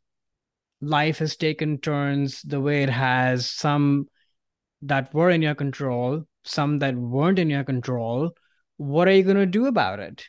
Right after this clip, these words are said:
You know, what action are you gonna take? What lessons are you gonna learn about yourself? Uh, and how are you gonna reorient your life?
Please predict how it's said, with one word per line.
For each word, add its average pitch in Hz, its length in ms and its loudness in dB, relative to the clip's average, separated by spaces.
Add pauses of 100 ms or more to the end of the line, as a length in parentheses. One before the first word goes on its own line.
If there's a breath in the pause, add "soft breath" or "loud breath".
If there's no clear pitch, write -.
(120)
You 135 140 -2
know, 135 380 2
what 151 180 0
action 175 400 2
are 180 100 4
you 165 120 2
gonna 143 260 2
take? 131 480 0
What 156 240 -2
lessons 156 420 -2
are 165 60 0
you 160 100 2
gonna 147 180 0
learn 135 420 0
about 139 260 -4
yourself? 127 720 -6 (440 loud breath)
Uh, 139 300 2
and 143 140 0
how 143 160 4
are 165 120 6
you 175 60 4
gonna 165 200 2
reorient 156 640 2
your 151 120 0
life? 156 460 -4